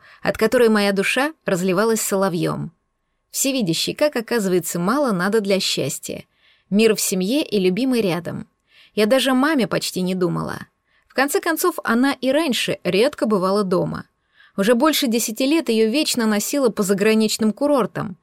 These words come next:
А отец, как мне кажется, был готов оплачивать любые счета, лишь бы его жена находилась где-нибудь подальше от него. И вот теперь они разведены.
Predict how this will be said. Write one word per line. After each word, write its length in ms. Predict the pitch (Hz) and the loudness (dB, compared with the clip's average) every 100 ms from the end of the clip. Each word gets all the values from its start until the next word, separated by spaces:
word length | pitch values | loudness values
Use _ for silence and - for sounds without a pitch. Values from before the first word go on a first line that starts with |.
| _ _ _ _ | _ _ _ _
А 140 | - | 0
отец, 320 | 196 349 - | 0 2 0
как 180 | - 190 | -2 -2
мне 140 | 190 180 | -2 -2
кажется, 560 | 185 180 147 - 151 - _ _ | -2 -4 -6 -6 -6 -10 _ _
был 200 | 196 240 | 2 4
готов 360 | 233 240 285 - | 4 4 2 0
оплачивать 640 | - 226 262 - 240 226 | -2 0 0 0 -2 0
любые 440 | 262 285 220 170 | 2 2 2 0
счета, 560 | 147 - 160 - 262 151 - - _ | 0 -2 -2 -2 -2 -4 -12 -20 _
лишь 220 | 240 285 | 0 2
бы 120 | 240 | 2
его 140 | 269 254 | 2 2
жена 240 | 254 330 | 0 0
находилась 540 | 285 - 240 240 226 185 | 0 0 0 4 2 2
где-нибудь 540 | 196 302 349 269 - | 0 0 0 -4 -4
подальше 460 | 180 180 233 - 185 | -2 -2 -2 -2 -2
от 120 | 170 | -2
него. 360 | 175 165 151 - _ _ _ _ _ - | -4 -4 -4 -8 _ _ _ _ _ -4
И 80 | 185 | 0
вот 180 | 202 | 0
теперь 520 | 202 180 - 247 285 - _ _ _ _ _ _ _ | 0 -6 0 0 0 -6 _ _ _ _ _ _ _
они 360 | 190 196 196 269 | -2 0 2 0
разведены. 720 | 302 247 254 226 214 151 | 0 0 0 2 0 -2